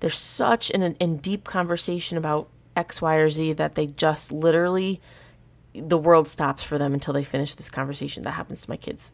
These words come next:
every single day. But I'm patient 'cause we're going to the library, and I love the library. It's quiet and peaceful and just smells good, and I don't know.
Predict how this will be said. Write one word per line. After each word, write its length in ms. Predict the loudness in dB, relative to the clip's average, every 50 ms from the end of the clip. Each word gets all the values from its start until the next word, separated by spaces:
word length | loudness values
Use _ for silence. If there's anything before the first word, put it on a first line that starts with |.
| _ -4
every 220 | -4 -4 -4 -6
single 240 | -8 -8 -8 -8 -8
day. 180 | -10 -10 -12 -12 _ _ _ -20 -20 -20 -20 -20 -20 -20 -20 -20 -20 -20 -20 -20 -20 -14 -4
But 120 | 2 4 4
I'm 120 | 4 4
patient 760 | 2 0 2 2 2 2 2 2 4 6 6 6 4 2 0 -4
'cause 140 | -12 -12 -10
we're 60 | -6
going 200 | -4 -4 -4 -2
to 40 | -2
the 80 | -2
library, 680 | 0 2 2 2 2 2 0 0 0 0 2 2 2 0
and 80 | 0
I 80 | -2 -2
love 240 | -2 -2 -2 -2 -2
the 80 | -2
library. 540 | -2 -2 -2 -2 -4 -4 -4 -2 -2 -2 -4
It's 140 | -6 -8 -12
quiet 520 | -14 -12 -10 -8 -8 -6 -6 -6 -6 -6
and 80 | -8 -10
peaceful 460 | -12 -12 -12 -12 -12 -10 -8 -6 -4
and 200 | -2 -2 -4 -4
just 240 | -6 -6 -8 -8 -12 -16 -20 -20 -20 -20 -20 -18 -8
smells 540 | -4 -4 -2 0 2 4 4 6 4 2 2
good, 300 | 4 6 6 8 6 6
and 160 | 4 2 0 0
I 120 | 0 0
don't 120 | 0 -2 -4
know. 220 | -4 -6 -8 -10